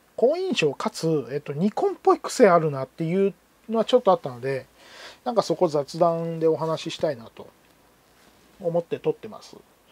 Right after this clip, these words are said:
はい。ようやくあのマクロが出てきて、えー、望遠系のレンズもね、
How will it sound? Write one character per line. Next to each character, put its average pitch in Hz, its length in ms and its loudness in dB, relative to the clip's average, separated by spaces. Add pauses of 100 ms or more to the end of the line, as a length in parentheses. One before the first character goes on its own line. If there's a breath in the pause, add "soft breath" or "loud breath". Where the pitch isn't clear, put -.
(1080 loud breath)
は 147 240 -2
い。 143 100 -16
よ 226 160 10
う 269 40 12
や 262 120 8
く 254 140 4
あ 247 80 2
の 240 100 2
マ 240 140 2
ク 240 140 2
ロ 165 100 8
が 131 140 -2
出 139 120 0
て 135 120 -6
き - 100 -16
て、 95 280 -16 (420)
え 151 1300 -4
ー、 151 60 -6
望 262 220 8
遠 320 160 -4
系 302 160 0
の 294 100 0
レ 294 140 -2
ン 269 80 -6
ズ 190 100 -8
も 123 100 -8
ね、 143 300 -10